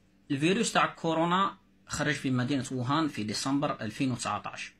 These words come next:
آه، خرج في سوق، آه، تاع المنتجات البحرية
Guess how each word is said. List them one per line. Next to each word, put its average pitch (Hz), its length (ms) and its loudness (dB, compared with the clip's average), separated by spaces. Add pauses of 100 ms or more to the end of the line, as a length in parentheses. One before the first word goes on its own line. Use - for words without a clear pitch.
(580)
آه، 110 340 -2
خرج 151 240 0
في 123 220 -4
سوق، 156 280 -2
آه، 101 560 -2
تاع 101 320 -6 (340)
المنتجات 110 580 -4
البحرية 117 580 -2